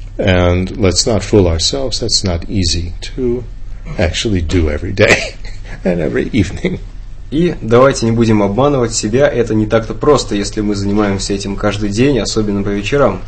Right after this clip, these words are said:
Speaker 1: It requires quite a bit of effort, doesn't it?
Speaker 2: Это требует от нас определённых усилий, не так ли?
Speaker 1: Mm. Then the, uh, third training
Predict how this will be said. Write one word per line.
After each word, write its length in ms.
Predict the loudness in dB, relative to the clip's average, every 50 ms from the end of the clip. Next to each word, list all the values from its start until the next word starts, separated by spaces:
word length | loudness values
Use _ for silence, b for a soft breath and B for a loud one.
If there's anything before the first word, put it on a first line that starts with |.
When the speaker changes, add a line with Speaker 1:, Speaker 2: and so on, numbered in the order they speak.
| -10 -12 -12 -8 -4
Speaker 1:
It 140 | -2 -2 -2
requires 640 | -2 -4 -4 -2 -2 0 2 2 2 0 0 -2
quite 260 | -4 -2 -2 0 0
a 40 | 0
bit 180 | -2 -2 -2 0
of 260 | 0 -2 -2 -2 -4 -8 -8 -10 -10 -8 -10 -8 0
effort, 340 | 0 0 0 0 -4 -8 -8 -10 -12 -12 -10
doesn't 280 | -8 -6 -6 -6 -6 -8
it? 100 | -8 -8 -10 -10 -8 -8 -8 -8 -10 -10 -10 -8 -4
Speaker 2:
Это 500 | -4 -4 -2 2 4 4 4 4 2 -2 -4
требует 420 | 0 2 2 2 4 2 2 0
от 80 | -2 -2
нас 240 | 0 0 0 0 -2
определённых 560 | -2 -2 -2 -2 2 2 4 4 2 2 0
усилий, 320 | -2 -2 0 0 2 2
не 140 | 0 0 0
так 180 | 0 0 0 0
ли? 140 | -4 -6 -6 -8 -10 -10 -8 -6
Speaker 1:
Mm. 160 | -4 -4 -4 -4 -6 B B B B B B B B
Then 240 | 4 6 6 6 8
the, 320 | 8 8 8 8 8 8 8
uh, 260 | 8 8 6 6 2
third 520 | -2 0 6 8 10 10 10 8 6 2 -6 -10 -12 -12 -12 -10 -10 -8 -8 -6 -6 -4 0
training 460 | 4 6 8 8 8 8 6 4